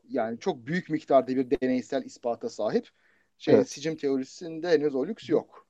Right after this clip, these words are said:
Speaker 2: Yani evet, yani
Speaker 1: Ama
Speaker 2: modellenip test
Speaker 1: inanılırlık
Speaker 2: edilebilen,
Speaker 1: konusunda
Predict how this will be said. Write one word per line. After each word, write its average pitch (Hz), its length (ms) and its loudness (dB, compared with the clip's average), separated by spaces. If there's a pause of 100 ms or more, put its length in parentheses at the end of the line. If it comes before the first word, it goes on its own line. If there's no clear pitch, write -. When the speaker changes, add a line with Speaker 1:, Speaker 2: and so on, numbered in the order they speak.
(140)
Speaker 2:
Yani 143 200 10
evet, 135 160 10
yani 131 100 12
Speaker 1:
Ama 131 100 8
Speaker 2:
modellenip 135 680 12
test - 240 12
Speaker 1:
inanılırlık - 0 -
Speaker 2:
edilebilen, 131 600 10
Speaker 1:
konusunda 143 280 -8